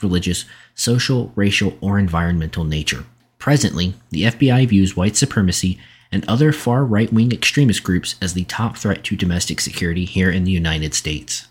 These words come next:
The last two decades have seen a true dynamic shift from a risk of terrorism originating from outside of the United States to having to worry if your neighbor is the perpetrator of the next attack. According to a report released by the Government Accountability Office in two thousand and seventeen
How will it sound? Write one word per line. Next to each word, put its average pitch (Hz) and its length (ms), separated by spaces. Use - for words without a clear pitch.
The 104 100
last 175 320
two 170 140
decades 98 520
have - 180
seen 110 160
a 98 100
true 143 240
dynamic 110 460
shift - 320
from - 240
a 95 100
risk 113 240
of 113 80
terrorism 110 580
originating 104 640
from 92 160
outside 104 440
of 131 100
the 127 60
United 117 400
States 80 400
to 127 100
having 185 240
to 156 60
worry 123 300
if - 140
your 110 140
neighbor 101 320
is 80 140
the - 80
perpetrator 87 580
of - 100
the 82 80
next 78 300
attack. - 420
According 160 300
to - 120
a 131 100
report 120 380
released 117 300
by 92 120
the 85 100
Government 117 480
Accountability 104 640
Office 92 400
in 92 80
two 90 160
thousand 92 320
and 90 100
seventeen 90 600